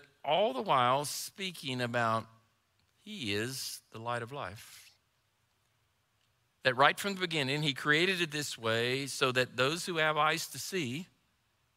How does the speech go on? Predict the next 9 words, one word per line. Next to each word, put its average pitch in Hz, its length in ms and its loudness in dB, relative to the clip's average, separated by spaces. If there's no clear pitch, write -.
can 104 200 -12
see, 135 480 -4
those 117 260 -12
who 143 120 -6
are 143 100 0
blind 113 580 0
will 117 160 -12
not 110 240 -8
recognize. - 760 -16